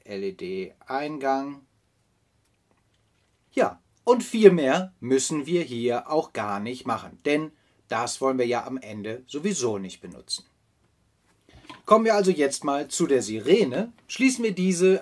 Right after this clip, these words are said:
also jetzt auch einmal am Strom an. Die L E Ds an der Sirene blinken schon mal, also ähnliches Verhalten wie bei unserer L-E-D-Birne.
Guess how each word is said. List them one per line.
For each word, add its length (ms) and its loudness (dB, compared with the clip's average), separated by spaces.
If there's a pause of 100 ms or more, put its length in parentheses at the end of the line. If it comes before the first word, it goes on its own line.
also 300 0
jetzt 480 -2
auch 300 2
einmal 640 -2 (100)
am 240 -2
Strom 420 -8 (200)
an. 300 -4 (680)
Die 400 -4
L 160 -4
E 80 -2
Ds 400 4
an 220 2
der 120 4
Sirene 640 0
blinken 560 0
schon 220 2
mal, 420 0
also 280 -2
ähnliches 480 6
Verhalten 640 0
wie 380 -4
bei 240 2
unserer 560 0
L-E-D-Birne. 920 2